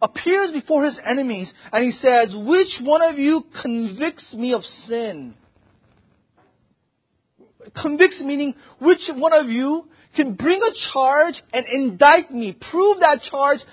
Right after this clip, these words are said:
that I'm guilty of any sin? Now, in that crowd, there were people from Galilee. There were people from his hometown, people from his own synagogue, people who maybe his teachers, his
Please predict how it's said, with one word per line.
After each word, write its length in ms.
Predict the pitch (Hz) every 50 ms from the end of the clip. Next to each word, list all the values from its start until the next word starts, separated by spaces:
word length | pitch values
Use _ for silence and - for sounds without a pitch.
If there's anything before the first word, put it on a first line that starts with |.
| - _
that 100 | - 269 262
I'm 220 | 254 262 247 196 - -
guilty 360 | 294 311 320 - - 269 262
of 140 | 240 240 226 214 -
any 320 | 226 262 285 285 269 - - - -
sin? 480 | 240 233 233 226 202 175 147 135 131 _ _ _ _ _ _ _ _ _ _ _ _ _ _ _ _ _ _ _ _ _ _ _ _ _ _ _ _ _ _ _ -
Now, 100 | 247 226 202
in 100 | 277 302
that 220 | 294 262 233 226
crowd, 440 | - - 277 285 302 294 285 262 196
there 80 | 220 214
were 60 | 208
people 200 | 208 262 294 269
from 180 | - 233 180 160
Galilee. 560 | 220 240 247 285 311 330 311 190 151 131 135 _ _ _ _ _ _ _ _ _ _ _ _ _ _ _ _ _ _ -
There 100 | 285 277
were 100 | 262 233
people 400 | - - 311 320 320 - 311 -
from 120 | 277 262
his 120 | 240 226
hometown, 640 | - 269 285 311 - 254 247 277 311 311 302 - 165 180 _ _ _ _ _ _ _ _ _ _
people 180 | - 302 359 320
from 140 | - 330 285
his 120 | 269 220
own 180 | 285 302 311 - - -
synagogue, 540 | 339 320 330 311 220 240 208 180 170 156 - _ - _ _ _ - -
people 400 | 339 339 339 - 381 330 285 262
who 120 | 285 311
maybe 440 | 294 285 311 320 320 302 294 247 - _ _ _ _ _ _
his 160 | - 294 - - - - -
teachers, 500 | - 254 262 247 - - 330 339 339 330 - - - - _ _ _ _ _ _ _ _ _ _ _ _ _ _ _ -
his 160 | - 269